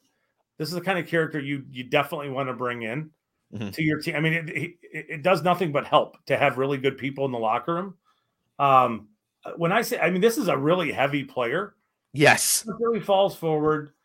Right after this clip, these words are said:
Speaker 1: It's interesting though, because he, it's not like he's,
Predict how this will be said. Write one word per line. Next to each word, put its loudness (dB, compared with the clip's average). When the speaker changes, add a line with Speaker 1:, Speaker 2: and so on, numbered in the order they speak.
Speaker 1:
It's -2
interesting 0
though, 4
because -4
he, -10
it's -10
not 0
like -2
he's, -8